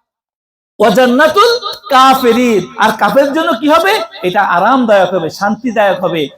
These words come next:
এটা কারণ তাদের জন্য আখিরাতে কোনো ইচ্ছা নাই। তো এই জন্য আমরা যারা বিশ্বাসী, আমাদের আশেপাশে যারা দুনিয়া থেকে চলে গেছে, সতর্ক হই, এই দুনিয়া আমার আপনার জন্য শান্তির জায়গা নয় বাবা, মায়েরা, বোনেরা। হযরত রাসূল করিম সাল্লাল্লাহু আলাইহি ওয়াসাল্লাম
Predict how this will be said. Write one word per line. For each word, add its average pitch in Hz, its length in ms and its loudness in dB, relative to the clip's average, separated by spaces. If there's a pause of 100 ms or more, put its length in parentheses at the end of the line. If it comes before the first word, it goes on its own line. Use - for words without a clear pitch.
(140)
এটা - 200 -4 (120)
কারণ 294 200 0
তাদের 277 280 0
জন্য 294 140 0
আখিরাতে 262 380 0
কোনো 269 180 -2
ইচ্ছা 254 340 0 (380)
নাই। 185 240 -2 (180)
তো 202 60 -2
এই 233 60 0
জন্য 294 120 0
আমরা 220 240 0
যারা 208 180 0
বিশ্বাসী, 170 640 -4 (140)
আমাদের 196 300 -2
আশেপাশে 180 400 -4
যারা 175 180 0
দুনিয়া 170 260 -6
থেকে 202 260 -4
চলে 196 200 0
গেছে, 180 300 0 (220)
সতর্ক 320 560 0
হই, 277 320 4 (240)
এই 359 320 2
দুনিয়া 381 320 0
আমার 349 280 4
আপনার 339 360 2
জন্য 320 180 0
শান্তির 285 420 -4
জায়গা 311 240 2
নয় 294 220 0
বাবা, 269 380 2
মায়েরা, 247 440 2
বোনেরা। 220 580 0
হযরত 233 240 0
রাসূল 254 480 0
করিম 254 320 0
সাল্লাল্লাহু 247 760 0
আলাইহি 262 340 0
ওয়াসাল্লাম 240 460 0